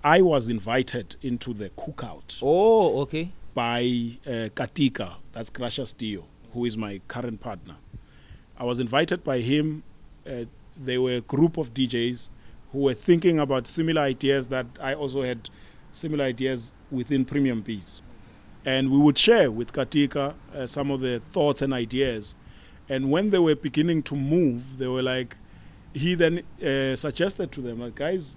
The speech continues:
Speaker 1: uh, another member that we may need in this team, uh, could be myself." And they agreed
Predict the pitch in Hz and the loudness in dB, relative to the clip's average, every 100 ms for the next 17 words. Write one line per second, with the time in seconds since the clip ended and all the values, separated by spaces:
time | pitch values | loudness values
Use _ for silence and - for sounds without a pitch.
0 | - 143 127 147 139 139 208 226 202 190 | -10 -6 -4 -4 -2 0 0 -2 -2 -2
1 | 160 131 135 139 135 131 147 156 135 131 | -2 -2 -2 -2 -2 0 -2 -2 -2 -4
2 | - 175 208 202 - - - - - - | -6 -4 -4 -6 -12 -18 -18 -20 -20 -16
3 | - 127 123 123 123 117 - - - - | -8 -4 -2 -2 -4 -8 -14 -20 -20 -6
4 | 147 135 139 131 131 127 147 - - - | -4 4 6 8 6 2 -6 -16 -20 -20
5 | - - 123 127 180 165 90 - - - | -20 -6 2 2 2 -6 -8 -18 -20 -20
6 | - - - - - - - - - 131 | -20 -20 -20 -20 -20 -20 -20 -18 -8 -4
7 | 131 135 135 135 131 - 143 139 | -2 -2 0 2 0 0 2 2